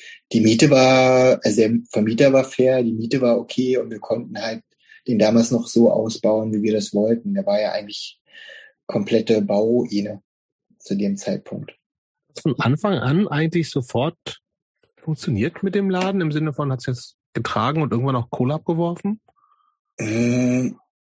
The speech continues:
Speaker 1: ja, ich glaub, es hat am Anfang war's so, so ein Mischmasch, weil wir, da gab's ja auch noch Zahn zu dem Zeitpunkt, dadurch konnte ich ja auch viel, äh,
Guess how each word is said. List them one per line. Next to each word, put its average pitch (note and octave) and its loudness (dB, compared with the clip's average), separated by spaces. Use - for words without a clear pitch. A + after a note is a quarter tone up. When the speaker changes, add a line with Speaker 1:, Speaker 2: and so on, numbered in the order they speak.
Speaker 1:
ja, B2 -2
ich B2+ -2
glaub, - 0
es - -4
hat C#3+ 0
am B2+ 0
Anfang D3 2
war's A#2 -4
so, B2+ 4
so A#2+ 0
ein A#2+ 4
Mischmasch, B2+ 0
weil A2+ 0
wir, A#2 2
da A2 -8
gab's A#2 -4
ja A#2+ 0
auch A#2+ -10
noch A#2+ -12
Zahn C3+ -2
zu D3+ 0
dem A2+ -2
Zeitpunkt, A#2 -2
dadurch G#2+ 0
konnte A#2 0
ich - -4
ja A2 6
auch G#2+ 0
viel, B2 4
äh, G#2+ 0